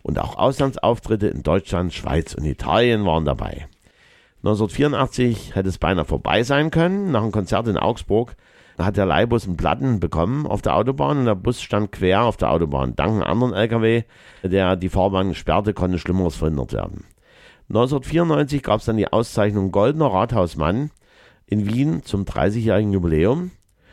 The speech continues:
und zweitausendneun war der letzte Auftritt der Hububs. Infos im Übrigen aus musik minus austria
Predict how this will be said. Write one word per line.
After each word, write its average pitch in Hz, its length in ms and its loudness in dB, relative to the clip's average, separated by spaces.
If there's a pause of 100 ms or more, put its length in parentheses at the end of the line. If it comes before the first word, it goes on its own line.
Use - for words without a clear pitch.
(220)
und - 180 -4
zweitausendneun 110 800 2
war 85 80 2
der 78 100 2
letzte 92 360 -2
Auftritt - 640 -4
der - 260 -2
Hububs. - 540 -6 (640)
Infos 117 400 0
im 104 80 -4
Übrigen 92 420 0
aus - 460 -2 (220)
musik 87 500 -2
minus 110 480 2
austria 98 720 0